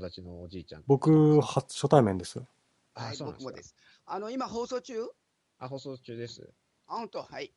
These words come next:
Speaker 3: あのー、あー、久しぶりに面倒になってたので。
Speaker 1: <laughs> あ、お久しぶりです。
Speaker 3: あの、アラートさん、あの、あ、あの、しめさばさん。
Speaker 2: はい。
Speaker 3: まあ、いえ、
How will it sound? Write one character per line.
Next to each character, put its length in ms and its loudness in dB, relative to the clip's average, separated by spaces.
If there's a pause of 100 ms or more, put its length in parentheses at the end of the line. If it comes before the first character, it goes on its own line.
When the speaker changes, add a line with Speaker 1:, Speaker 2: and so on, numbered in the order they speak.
(160)
Speaker 3:
あ 140 -10
の 720 -10 (240)
ー、 240 -14
あ 20 -12
ー、 40 -12
久 220 -12
し 80 -18
ぶ 80 -12
り 60 -12
に 100 -10 (160)
面 160 -4
倒 180 -8
に 180 -6
な 80 -8
っ 40 -12
て 120 -16
た 120 -12
の 140 -14
で。 220 -20 (200)
Speaker 1:
<laughs> 180 -20
あ、 140 -8
お 80 -8
久 140 -10
し 100 -14
ぶ 60 -10
り 80 -10
で 100 -10
す。 200 -14
Speaker 3:
あ 140 -10
の、 80 -10
ア 40 -6
ラ 60 -6
ー 40 -18
ト 80 -16
さ 260 -14
ん、 80 -18 (100)
あ 180 -18
の、 320 -16 (280)
あ、 180 -14 (540)
あ 40 -20
の、 460 -14
し 160 -10
め 80 -4
さ 140 -8
ば 100 -10
さ 160 -14
ん。 80 -20 (160)
Speaker 2:
は 140 8
い。 200 2
Speaker 3:
ま 120 -10
あ、 20 -8
い 60 -8
え、 580 -10